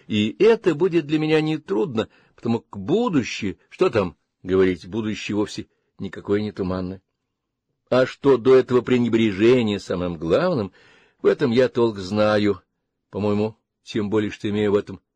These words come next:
феномене лишь самые противоречивые представления. Но вернемся к моим слабым местам. Повторяю, на берегу моря они развивались нормально. Да, я не замечал ничего необычного. Будь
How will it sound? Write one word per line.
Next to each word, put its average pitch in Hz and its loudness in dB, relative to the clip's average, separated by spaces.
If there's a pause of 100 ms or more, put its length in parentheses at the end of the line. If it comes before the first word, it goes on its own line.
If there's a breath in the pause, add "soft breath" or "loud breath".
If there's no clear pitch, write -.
(100)
феномене 104 -4
лишь 98 -8
самые 101 -2
противоречивые 101 -8
представления. 98 -8 (320)
Но 185 0
вернемся 143 -2 (460)
к - -20
моим 127 0
слабым 107 -2
местам. 101 -4 (440 soft breath)
Повторяю, 104 -2 (400 soft breath)
на 101 0
берегу 101 2
моря 135 4
они 95 0
развивались 92 -2
нормально. 92 -6 (600)
Да, 90 -2
я 113 2
не 113 0
замечал 101 0
ничего 110 -6
необычного. 95 -8 (920)
Будь 226 -2